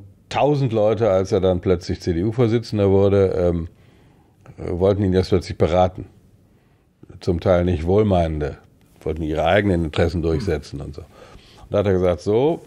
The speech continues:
Blut ist dicker als Wasser, ich vertraue, äh, dem Thomas und der soll mich beraten. Gesagt, getan, dann habe ich ihn erst beraten im, äh, als C-D-U-Vorsitzender.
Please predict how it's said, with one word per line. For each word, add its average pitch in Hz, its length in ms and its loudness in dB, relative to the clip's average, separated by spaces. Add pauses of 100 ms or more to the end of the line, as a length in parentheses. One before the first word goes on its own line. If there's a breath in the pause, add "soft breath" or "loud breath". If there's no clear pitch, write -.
Blut 95 220 -2
ist 101 160 -6
dicker 95 240 -2
als 87 180 -2
Wasser, 123 540 0
ich 90 100 -6
vertraue, 104 720 0
äh, - 220 -8
dem 80 200 -4
Thomas 143 480 -2
und 92 320 -2
der 90 360 2 (680 soft breath)
soll 85 220 -2
mich 85 140 -6
beraten. - 480 -4
Gesagt, 98 380 0
getan, 123 420 -4
dann 104 140 -2
habe 95 140 -2
ich 85 80 -10
ihn 82 100 -8
erst 92 220 -2
beraten 90 440 -2
im, 85 500 -6
äh, 80 300 -6 (120)
als 85 360 -8
C-D-U-Vorsitzender. 139 880 2